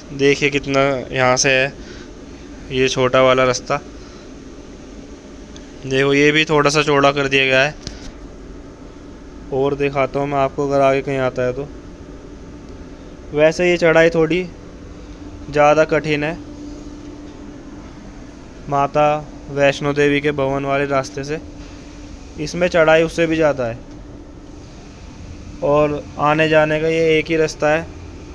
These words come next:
और रास्ता भी थोड़ा छोटा है उससे, तो इसलिए यहाँ पे थोड़ा hard होता है चढ़ना, मतलब एक ही रास्ते से आना जाना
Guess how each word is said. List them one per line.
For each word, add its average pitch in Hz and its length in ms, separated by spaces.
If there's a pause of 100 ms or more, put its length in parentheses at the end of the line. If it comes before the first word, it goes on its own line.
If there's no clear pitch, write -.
(260)
और 143 140
रास्ता 147 320
भी 151 160
थोड़ा 147 260
छोटा 143 360
है 147 80
उससे, 156 280 (960)
तो 151 60
इसलिए 151 340
यहाँ 147 220
पे 151 160 (380)
थोड़ा 139 240 (2500)
hard 143 280
होता 135 240
है 131 80
चढ़ना, 135 340 (2500)
मतलब 143 220
एक 147 200
ही 147 80
रास्ते 139 280
से 143 100
आना 135 220
जाना 135 300